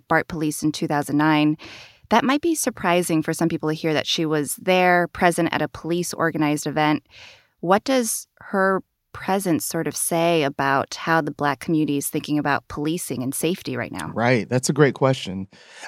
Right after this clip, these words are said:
Speaker 2: Uh, it shows that it's complicated, right? Like, if
Speaker 1: Mm-hmm.
Speaker 2: there's anybody,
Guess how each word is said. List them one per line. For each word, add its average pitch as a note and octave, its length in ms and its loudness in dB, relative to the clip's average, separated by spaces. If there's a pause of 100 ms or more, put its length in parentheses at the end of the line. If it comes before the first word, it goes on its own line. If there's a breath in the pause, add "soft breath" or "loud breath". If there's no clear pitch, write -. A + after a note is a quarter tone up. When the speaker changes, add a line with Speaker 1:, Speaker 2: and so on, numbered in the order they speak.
Speaker 2:
Uh, D3+ 200 8
it D#3+ 140 4
shows B3+ 300 6
that C4 120 2
it's F3+ 140 -2
complicated, B2+ 720 2 (440)
right? D#3 300 6
Like, C3+ 180 6
if E3+ 80 2
Speaker 1:
Mm-hmm. D#3+ 100 2
Speaker 2:
there's G3 240 6 (140)
anybody, A#2 840 4